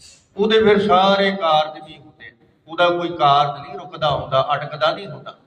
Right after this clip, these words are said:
ਜਿਹੜਾ ਅੰਦਰੋਂ ਜੁੜ ਕੇ ਰੋਜ਼ ਅੰਮ੍ਰਿਤ ਵੇਲੇ ਗੁਰਬਾਣੀ ਦਾ ਨਿਤਨੇਮ ਕਰਦਾ ਹੈ, ਇਹ ਫਰਜ਼ ਹੈ ਸਾਡਾ। ਪਰ ਜੇ ਨਹੀਂ ਕਰਦਾ, ਫਿਰ ਇਹਦਾ ਕੋਈ ਕਾਰਜ ਨਹੀਂ ਸੰਵਾਰਿਆ ਜਾਂਦਾ। ਮਾਫ਼ ਕਰਨਾ, ਮਹਿਲ ਨਹੀਂ ਉਸਾਰਿਆ ਜਾਣਾ ਬਿਨਾਂ ਨੀਹਾਂ ਤੋਂ।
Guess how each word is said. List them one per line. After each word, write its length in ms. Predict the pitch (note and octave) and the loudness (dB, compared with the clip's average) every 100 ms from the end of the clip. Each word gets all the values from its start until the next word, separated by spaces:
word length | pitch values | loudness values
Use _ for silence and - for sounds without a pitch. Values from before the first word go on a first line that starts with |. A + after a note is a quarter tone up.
| _ _ _ _ _ - | _ _ _ _ _ -4
ਜਿਹੜਾ 220 | D#3 E3+ D#3+ | 2 2 2
ਅੰਦਰੋਂ 340 | E3+ D#3+ E3+ E3 | -2 -2 -4 -4
ਜੁੜ 160 | C3 | -8
ਕੇ 220 | C#3 D#3+ D#3+ | -6 -4 0
ਰੋਜ਼ 480 | D#3+ F3+ F#3 F#3+ E3 | 2 2 2 0 0
ਅੰਮ੍ਰਿਤ 380 | D#3 C#3 D#3 C#3 | -2 -2 -4 -6
ਵੇਲੇ 360 | C3 B2 C3 C#3 D#3+ F3+ F3 - - - _ _ _ | -8 -2 0 2 0 -2 -6 -12 -20 -20 _ _ _
ਗੁਰਬਾਣੀ 580 | D3 D3 D3 D3+ D#3 D#3+ | 2 2 4 2 2 -2
ਦਾ 160 | D3+ D#3 | 0 0
ਨਿਤਨੇਮ 540 | C#3+ C#3+ D3 C#3+ C#3 C#3 | 0 -8 -6 -6 -6 -6
ਕਰਦਾ 320 | B2+ C3 A#2 | -6 -4 -6
ਹੈ, 320 | A#2 - - - _ _ | -6 -10 -18 -20 _ _
ਇਹ 220 | E3 E3+ | 0 2
ਫਰਜ਼ 280 | C3 C#3 C#3+ | 2 0 0
ਹੈ 100 | E3+ | -4
ਸਾਡਾ। 400 | - D#3 D3+ C#3 - - - _ _ _ _ _ _ | -2 -4 -4 -6 -10 -20 -20 _ _ _ _ _ _
ਪਰ 120 | C#3 C#3 | -2 2
ਜੇ 160 | D#3 | 0
ਨਹੀਂ 300 | D#3 E3 G3+ | 2 0 0
ਕਰਦਾ, 320 | G3+ F#3 F#3 F#3 | 0 -2 -2 -6
ਫਿਰ 120 | F3 | -6
ਇਹਦਾ 180 | F3 F3 | -4 -4
ਕੋਈ 200 | E3+ E3 D#3+ | -4 -6 -6
ਕਾਰਜ 500 | D#3 C#3+ D3 C#3+ C#3+ | 2 4 4 0 -8
ਨਹੀਂ 140 | D3 | -12
ਸੰਵਾਰਿਆ 440 | - - A#2+ B2+ B2 | -14 -4 -4 -4 -6
ਜਾਂਦਾ। 320 | A#2+ A#2 B2+ | -8 -4 -4
ਮਾਫ਼ 420 | A#2+ B2+ C3 - | 2 2 2 -2
ਕਰਨਾ, 320 | C3 B2+ D#3+ D#3+ | -4 -2 -2 -2
ਮਹਿਲ 460 | C3+ C#3 C#3+ D3+ | 2 2 2 0
ਨਹੀਂ 120 | C#3 C3+ | -4 -8
ਉਸਾਰਿਆ 500 | - C3+ C3+ C#3 C3+ | -4 -2 -2 -4 -8
ਜਾਣਾ 320 | B2 B2+ C3+ C3+ | -10 -8 -8 -8
ਬਿਨਾਂ 300 | C3 C3+ C3 | -4 -2 -2
ਨੀਹਾਂ 340 | C3 - B2 C3+ | -6 -12 -4 -4
ਤੋਂ। 800 | C3 C3 C#3+ D#3+ F#3 E3+ - | -4 -6 -2 0 2 2 -2